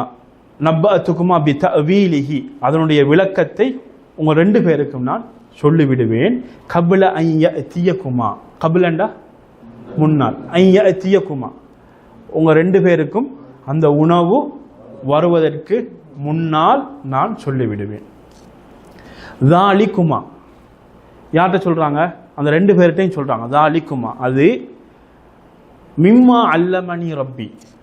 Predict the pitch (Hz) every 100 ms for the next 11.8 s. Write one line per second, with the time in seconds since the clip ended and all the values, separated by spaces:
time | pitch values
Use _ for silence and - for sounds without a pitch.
0 | _ _ 160 170 175 185 254 262 - 151
1 | 202 202 165 135 147 185 214 196 196 196
2 | 254 254 - - _ - - 160 185 220
3 | 208 190 175 196 190 - - - - -
4 | - - - - - 147 170 190 190 254
5 | 247 180 190 170 160 139 135 170 226 220
6 | 180 175 170 156 143 233 - - - -
7 | 135 165 180 151 175 127 - - - 147
8 | 160 202 202 185 180 156 156 269 - -
9 | - - _ _ 139 160 185 190 - 254
10 | 330 - - - - - - - - 170
11 | - 214 180 131 120 107 110 98